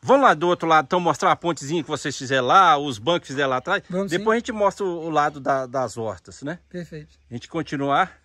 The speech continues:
Speaker 1: mostrando lá. Aqui, ó, voltando de lá, ó, diz o Reinaldo que esse aqui é o flamboyant.
Speaker 2: É,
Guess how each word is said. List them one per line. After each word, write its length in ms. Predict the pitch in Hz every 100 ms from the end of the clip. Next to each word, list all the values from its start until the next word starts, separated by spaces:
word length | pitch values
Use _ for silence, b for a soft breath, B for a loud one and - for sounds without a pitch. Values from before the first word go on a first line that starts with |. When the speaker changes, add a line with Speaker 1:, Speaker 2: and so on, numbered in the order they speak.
| b b
Speaker 1:
mostrando 520 | 110 110 - 135 135 139
lá. 220 | 107 87 _ _ _ _ _ _ _ _ -
Aqui, 200 | - -
ó, 40 | 156
voltando 540 | 185 185 196 202 185
de 140 | 185
lá, 280 | 185 220 247
ó, 120 | 120 - _ -
diz 160 | 135
o 40 | 156
Reinaldo 400 | 170 156 160 156
que 60 |
esse 160 | 175 190
aqui 160 | 170 185
é 40 |
o 40 |
flamboyant. 760 | 170 220 208 233 190 139 135 107 - _ _ -
Speaker 2:
É, 180 | 151